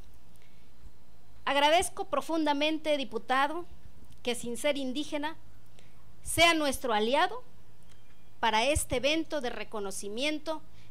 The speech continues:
que tiene una historia trascendental y que fue un parteaguas para nuestra presencia en Chiapas.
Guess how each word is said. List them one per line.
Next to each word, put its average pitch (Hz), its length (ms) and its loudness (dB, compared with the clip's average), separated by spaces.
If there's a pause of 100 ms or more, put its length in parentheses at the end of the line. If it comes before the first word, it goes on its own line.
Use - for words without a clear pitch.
(140)
que 233 100 0
tiene 320 240 0
una 339 120 2
historia 320 600 0
trascendental 233 1080 0 (1300)
y 247 120 -4
que 254 140 0
fue 339 140 2
un 403 140 0
parteaguas 277 760 4
para 214 220 -2
nuestra 214 300 -4
presencia 220 560 -6
en 175 60 -6
Chiapas. - 500 -6